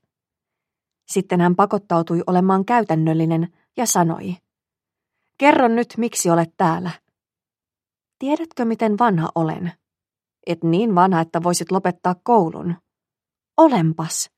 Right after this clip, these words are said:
Tuntuu hirveän nöyryyttävältä olla monta kuukautta vanhempi kuin kaikki muut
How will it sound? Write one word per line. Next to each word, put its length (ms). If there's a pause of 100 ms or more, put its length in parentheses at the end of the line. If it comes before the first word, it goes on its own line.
(420)
Tuntuu 360
hirveän 600
nöyryyttävältä 800
olla 200
monta 360
kuukautta 560
vanhempi 560 (300)
kuin 260
kaikki 460
muut 300